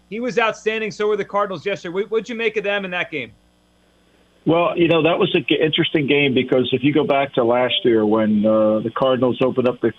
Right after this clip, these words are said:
Speaker 2: Cliff Kingsbury era, they had an impressive twenty-four to twenty win out in San Francisco. Their execution in that game was marvelous, and I think it carried over. I think the one thing Kingsbury can do is get his team ready to play in the opener. I think a lot of his success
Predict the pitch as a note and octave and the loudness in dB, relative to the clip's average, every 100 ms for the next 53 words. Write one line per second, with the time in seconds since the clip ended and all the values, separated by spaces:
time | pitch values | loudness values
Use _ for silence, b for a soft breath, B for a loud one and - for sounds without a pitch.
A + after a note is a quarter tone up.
0 | _ D3 C#3 - C#3+ - C3 A#2 A2+ A#2 | _ -4 -2 0 -2 0 0 2 4 4
1 | A2+ A2+ B2+ B2 B2 A#2 A2 C3+ C3 C#3 | 2 2 2 2 2 0 0 -2 0 -4
2 | - C#3 C3 B2 C3+ B2 - C3+ B2 A#2 | -4 0 0 0 0 0 0 0 2 2
3 | B2+ A#2+ A#2 A#2+ B2+ A#2+ A#2+ - C#3+ - | 2 0 -2 -4 -2 -2 -6 -4 -2 0
4 | B2 A2 A#2+ - A2+ - D3+ D3 B2+ A#2 | 0 2 0 -2 -6 0 2 2 2 2
5 | G#2+ A#2+ A#2+ A2 F2+ A2+ C3 A2+ F#2+ F#2+ | 2 2 2 0 0 0 2 0 -2 -4
6 | - A#2+ G#2+ B B B B B B2 C#3+ | -6 -6 -6 B B B B B 0 2
7 | C#3 - C#3 C3 C3 D3 - G2 - C3+ | 0 0 2 2 2 0 0 -4 -2 -4
8 | - A#2+ C3 D3 C#3 C3 C#3 C#3+ C3 C3 | -2 0 0 0 0 0 0 0 0 0
9 | B2 B2 A#2+ C#3 D3 B2+ C3 A#2 - C3+ | 0 0 0 2 2 2 0 0 0 0
10 | A#2+ B2+ B2 A2 - B2 B2 A2+ A#2 C3+ | 2 4 4 0 2 2 2 4 2 2
11 | - G2 G#2 B2+ B2+ A#2 B2 C3+ A2+ C3+ | 0 0 2 2 2 2 2 2 0 -2
12 | - A#2 - C3+ | -4 -10 -2 -2